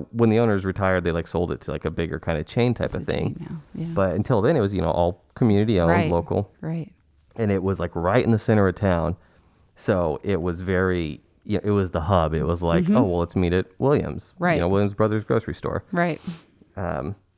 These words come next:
Speaker 1: and I still, I think a lot of people still call it that. It hasn't been that for, like, five years now.
Speaker 2: Yeah.
Speaker 1: But yeah, uh, that's, uh, that's a big one. And every time, like, they would renovate it or they would, like,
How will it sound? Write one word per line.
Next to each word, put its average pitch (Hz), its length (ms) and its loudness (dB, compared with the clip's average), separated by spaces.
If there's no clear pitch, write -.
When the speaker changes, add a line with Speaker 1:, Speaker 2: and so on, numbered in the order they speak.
Speaker 1:
and 110 100 0
I 117 80 2
still, 131 380 2
I 113 60 -2
think 139 160 2
a - 20 4
lot 104 100 4
of 95 60 0
people 90 160 -4
still 85 160 -2
call 82 260 -2
it 82 60 -12
that. 76 140 -6
It - 20 -8
hasn't 101 200 -4
been 82 100 -2
that - 160 -4
for, 73 80 -6
like, 78 120 -6
five 82 320 -6
years 69 220 -4
now. 185 80 0
Speaker 2:
Yeah. 170 200 0
Speaker 1:
But - 200 -6
yeah, 101 300 -4
uh, 101 140 -8
that's, 104 420 -4
uh, 92 360 2
that's 107 200 -4
a 113 60 -4
big 98 180 0
one. 98 240 2
And 95 140 2
every 98 160 2
time, 98 340 0
like, 85 300 -2
they 98 140 2
would 92 100 2
renovate 92 540 0
it 101 160 2
or 85 120 0
they 85 120 0
would, 82 120 -2
like, 85 300 -6